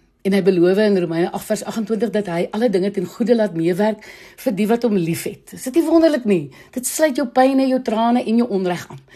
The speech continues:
So hou, hou moed. Jy is nie oor die hoof gesien nie. God is besig om iets nuuts te doen vir jou en op die regte tyd sal jy die vrugte daarvan sien. Tot dan, leun op hom.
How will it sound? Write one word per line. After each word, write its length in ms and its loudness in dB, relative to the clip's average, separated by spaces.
So 180 -4
hou, 320 2
hou 220 2
moed. 480 4
Jy 300 2
is 260 -2
nie 380 0
oor 140 2
die 100 0
hoof 240 4
gesien 300 -4
nie. 160 -12
God 600 -4
is 100 -10
besig 400 -2
om 160 -8
iets 240 -10
nuuts 480 -4
te 120 -4
doen 200 -2
vir 140 -6
jou 180 -6
en 120 -4
op 40 -8
die 120 4
regte 280 -2
tyd 280 -2
sal 240 -8
jy 80 -6
die 80 -12
vrugte 360 -8
daarvan 400 -8
sien. 260 -16
Tot 160 0
dan, 200 4
leun 680 2
op 220 -8
hom. 300 2